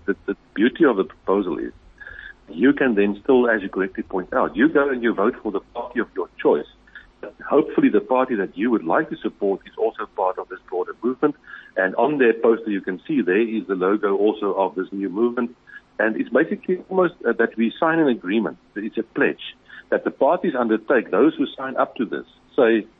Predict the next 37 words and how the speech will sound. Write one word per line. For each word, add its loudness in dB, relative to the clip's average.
"You -2
support 0
us 2
and -2
we 4
undertake -2
that -4
after 2
the 0
election, -10
we 4
will 6
come 0
together, 0
we 0
will 0
form 4
a -2
coalition 0
government -2
that -4
will 0
take 0
us 2
be-, -2
be-, -6
beyond 2
fifty -4
plus -4
one, 0
and -2
we 0
can 0
form 4
a 4
new 2
government -2